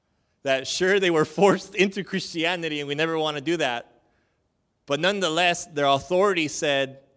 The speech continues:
"This is, this is now our faith." And when you honor authority, you get authority. So I'm sure, and I'm sure because this is the truth, this is, this is, um, this is life, this is breath. Jesus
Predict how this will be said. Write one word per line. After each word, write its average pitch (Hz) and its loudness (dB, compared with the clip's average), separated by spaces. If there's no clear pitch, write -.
"This 160 -2
is, 143 -6
this 175 -2
is 151 -8
now 160 2
our 160 2
faith." - -8
And 139 -4
when 165 -4
you 165 -6
honor 185 0
authority, 165 0
you 139 -6
get 170 0
authority. 117 -8
So 165 -4
I'm 170 -2
sure, 196 0
and 143 -6
I'm 143 -6
sure 185 2
because 147 -4
this 175 -2
is 156 -2
the 139 -6
truth, - -6
this 175 -2
is, 165 -2
this 185 0
is, 156 -6
um, 135 0
this 180 -4
is 120 -10
life, 170 2
this 175 -6
is 127 -8
breath. 180 0
Jesus 185 -4